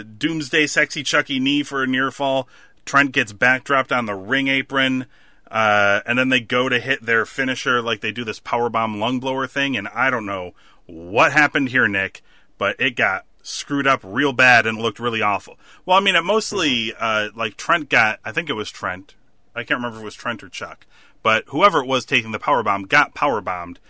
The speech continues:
Speaker 1: It was just Scorpio Sky came in and looked like he did the weirdest looking drop kick to their shoulder. Uh, it
Speaker 2: Like,
Speaker 1: just
Speaker 2: pops in at the last second.
Speaker 1: <laughs> Yeah, it looked really bad. And they pinned him and still won.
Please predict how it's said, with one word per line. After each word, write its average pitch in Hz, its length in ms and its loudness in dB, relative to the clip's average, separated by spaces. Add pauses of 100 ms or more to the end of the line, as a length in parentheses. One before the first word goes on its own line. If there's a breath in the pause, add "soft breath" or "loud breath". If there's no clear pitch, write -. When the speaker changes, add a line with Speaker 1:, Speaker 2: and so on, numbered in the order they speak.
(320 soft breath)
Speaker 1:
It 123 60 -4
was 131 160 -2
just 123 200 -6 (280)
Scorpio 135 480 -4
Sky 123 540 0
came 139 220 0
in 143 120 0
and 127 140 -2
looked 120 180 -6
like 120 160 -2
he 120 100 -6
did 117 300 -4
the 117 100 -2
weirdest 113 480 -2
looking 113 500 -4 (320 soft breath)
drop 110 360 0
kick - 280 -6
to - 120 -8
their 113 160 -2
shoulder. 120 540 0 (640)
Uh, 98 520 2
it - 80 -14
Speaker 2:
Like, 120 80 -8
Speaker 1:
just 113 180 -4
Speaker 2:
pops - 300 -2
in 120 160 0
at 110 140 -6
the 113 100 0
last 104 400 0
second. - 520 -12
Speaker 1:
<laughs> 185 200 -6
Yeah, 123 200 6
it 131 100 0
looked 143 200 -4
really 127 340 -4
bad. 107 460 2 (520 soft breath)
And 117 640 6 (300)
they 117 140 2
pinned 208 280 0
him 185 100 2
and 151 100 0
still 165 280 -2
won. 90 360 -4